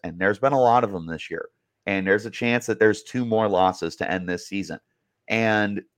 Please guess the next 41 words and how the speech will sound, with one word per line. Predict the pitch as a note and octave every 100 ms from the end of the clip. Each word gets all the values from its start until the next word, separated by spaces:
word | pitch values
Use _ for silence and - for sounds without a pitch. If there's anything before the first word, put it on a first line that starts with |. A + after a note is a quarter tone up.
| -
you | B2+ A2+
sit | - D3+
there | D#3 C#3
and | C3
you | A2
ask | A2+ -
him | G#2
questions | F#2 A2 G#2+ G2 F#2
and | F#2+
you | F#2
probe | - G#2+ G#2 G2
him | G2+ G2+ F#2+
and | F#2
you | F#2+
wanna | F#2 G2+ G#2+ G#2
know, | G2+ G2+ F#2+ - _ _
you | -
know, | D2
what | D#2 F#2+ A2 A2+
went | A#2+ G#2+
wrong, | A#2 A#2+ A2 F#2+ F2
where | F2 G2
we | G2+ G2+
go | G2
from | - F#2
here. | G#2 C3+ G2+ - _ _ _ _ _ -
At | C#3+ B2
no | A#2+ C3+ G3+
point | F#3+ C#3+ D3 B2
this | A#2 -
year | A#2 A#2+
has | A#2+ A2+
he | A2 -
ever | G2+ G#2+
deflected | G2 - F#2 F#2+ A#2 A#2 A2+
and | G#2 G#2 G2+
said, | - G#2+ G2+ G#2 _ _ _ _ _ _ -
"It's | C3 -
the |
player's | A#2+ B2+ A#2 F#2+
fault. | - F2+ -